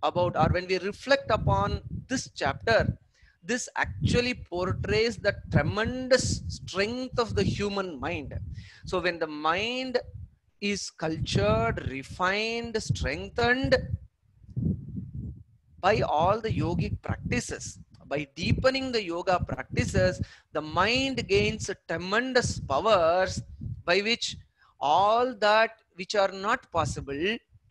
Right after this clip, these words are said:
uh, in the normal sense become possible. These are the higher pot-, maybe this has to be presented in this angle. In Yoga Sutra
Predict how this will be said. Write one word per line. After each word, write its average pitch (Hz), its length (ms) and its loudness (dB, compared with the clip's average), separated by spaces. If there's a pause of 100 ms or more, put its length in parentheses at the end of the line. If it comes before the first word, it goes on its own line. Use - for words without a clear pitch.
(460)
uh, 147 460 0
in 196 140 0
the 190 80 -2
normal 185 640 2 (120)
sense - 600 0 (240)
become 208 420 -2
possible. - 480 -6 (240)
These 170 180 -6
are 185 120 2
the 208 180 -2 (160)
higher 226 300 0
pot-, - 260 -2 (180)
maybe 233 300 0
this 208 220 -8
has 190 160 -4
to 208 120 -6
be 220 220 -8 (460)
presented 202 500 2
in 175 160 -2
this 185 260 0
angle. 170 400 -2 (480)
In 190 200 -4
Yoga 190 400 0
Sutra 185 760 -2